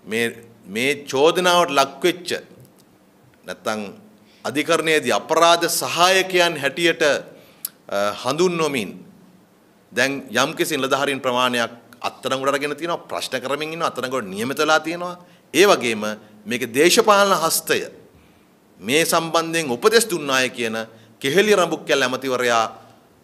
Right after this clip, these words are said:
අඩු ගානේ ප්‍රශ්න කරන්නවත්, ඔහුගෙන් කටුත්තරයක් ලබා ගන්නවත් තාම කටයුතු නොකිරීම ඇතුළේ අපිට පේනවා, අ, තමන්ගේ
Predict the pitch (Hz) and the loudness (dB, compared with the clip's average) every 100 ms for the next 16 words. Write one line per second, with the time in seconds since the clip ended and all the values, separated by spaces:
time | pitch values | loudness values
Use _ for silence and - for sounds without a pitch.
0 | _ _ _ - 127 143 139 123 120 113 | _ _ _ -6 -2 0 2 0 -2 -8
1 | - - 143 - 214 185 156 135 113 104 | -12 -4 -2 0 0 4 2 2 -2 -2
2 | 107 - 117 139 127 135 185 185 165 135 | -4 -10 -6 -6 -4 -4 -2 -2 0 0
3 | 127 120 113 110 113 - - _ _ _ | 0 0 -2 -4 -6 -6 -20 _ _ _
4 | - 127 127 120 143 127 120 180 180 139 | 0 0 0 -4 -4 -4 -6 -4 -2 -2
5 | 127 117 117 117 117 113 107 107 - - | -2 -2 -2 -4 -4 -4 -4 -6 -10 -20
6 | - _ 95 101 101 123 165 196 185 170 | -20 _ -6 -4 -2 2 2 2 2 2